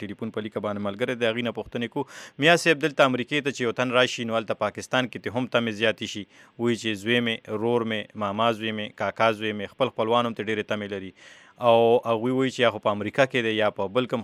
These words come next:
خارجي هیواد کې دی، هلته په ونو کې پیسې ځوړندې دی، بیا راشو کوي. خو تاسو چې رالی، تاسو د نوکرۍ سره سره تعلیم هم کولو، نو د خپل کور او دغه شانتې د خپلو خپلوانو ضرورتونه به هم څنګه پوره کولای کې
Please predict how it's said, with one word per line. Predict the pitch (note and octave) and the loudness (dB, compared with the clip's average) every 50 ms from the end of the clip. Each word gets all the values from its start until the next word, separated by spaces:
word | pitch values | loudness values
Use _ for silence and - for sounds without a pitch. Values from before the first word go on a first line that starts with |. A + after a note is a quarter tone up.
| - | -2
خارجي | _ A2 G#2+ G#2 G2 A2+ A2+ | _ -2 -2 -2 -4 -6 -2
هیواد | A2 A2 G#2 G#2 A2+ A#2+ A#2 _ | -2 0 2 4 2 2 2 _
کې | - G#2+ G2+ | -8 -6 -4
دی، | G2 G2 | -2 -2
هلته | G#2 G#2 G2 - G#2+ G#2 G2+ G2 _ | -2 -4 -2 0 0 0 0 0 _
په | G2+ F#2+ | -6 -4
ونو | A2 B2+ B2+ A#2 G2 | -4 -2 -4 -4 -6
کې | - - - | -8 -10 -8
پیسې | G2 F#2+ - A#2+ A2+ | -10 -6 -6 -8 -6
ځوړندې | G#2 A2 A2 A2+ A#2 A2+ G#2+ G#2 | -4 -2 -2 -2 -4 -4 -4 -4
دی، | G#2 G2 | -2 -2
بیا | G2 F#2+ | -2 -4
راشو | F#2 F2 - - F#2+ - | -4 -6 -8 -12 -10 -8
کوي. | A#2+ A#2 - | -8 -6 -6
خو | A2 G2+ - | -8 2 6
تاسو | D3+ D#3 C#3+ D3+ - | 6 6 6 4 -2
چې | C#3+ B2 B2+ | 2 4 6
رالی، | C3 B2+ A#2+ A2+ - - - - - _ - | 6 6 4 0 -4 -10 -20 -20 -20 _ 6
تاسو | C3+ C3+ B2+ - C3 B2+ B2+ B2 B2 B2 _ - G#2+ | 6 6 6 4 0 0 0 0 -2 -2 _ -6 -4
د | A2 G#2+ G#2 | -2 -2 0
نوکرۍ | G#2 G#2 - - A2 A#2+ B2 - | -2 -4 -2 2 4 4 4 4
سره | - A2 A#2+ A#2+ - | 4 2 2 2 2
سره | A#2 G#2+ F#2+ - | 0 -2 0 0
تعلیم | G#2 G#2 A2+ C3 C3+ A2+ | 0 0 0 0 -2 -2
هم | B2 B2 A2 - | -6 -6 -2 -2
کولو، | G#2 G2+ G2+ F#2 F#2 G#2 A2 | -2 -2 -2 -4 -6 -8 -8
نو | A2+ A2+ | -2 -2
د | A#2+ - | -2 0
خپل | _ D#3 D#3 C#3 _ - | _ -2 -2 -2 _ 0
کور | D3+ D3 D3 C#3+ C#3 - | 2 4 4 2 2 0
او | B2 A#2 A2 | -4 0 2
دغه | B2 A#2+ A#2+ A2+ - | 4 4 4 2 2
شانتې | B2 A2+ A2 - A#2 A2 G#2 | 0 -2 -2 -4 -6 -6 -6
د | - | -6
خپلو | _ - B2 A#2+ - | _ -2 -2 -2 -2
خپلوانو | _ A2+ G#2+ A2+ A#2+ A#2+ A2+ G#2 G2 | _ -4 0 0 0 0 -2 -2 -4
ضرورتونه | G#2 F#2+ G2+ G#2 - - C#3+ B2+ A2+ | -4 -2 -4 -6 -4 -4 -4 -2 -2
به | A2 | -4
هم | F#2+ - | -4 -4
څنګه | C3+ C3 A#2 G2 - | -2 -2 -2 -4 -4
پوره | G2+ G2 F#2 _ | -6 -8 -6 _
کولای | F#2+ F#2 F#2 F#2 G#2+ A2+ - | -8 -6 -4 -4 -4 -4 -6
کې | - | -10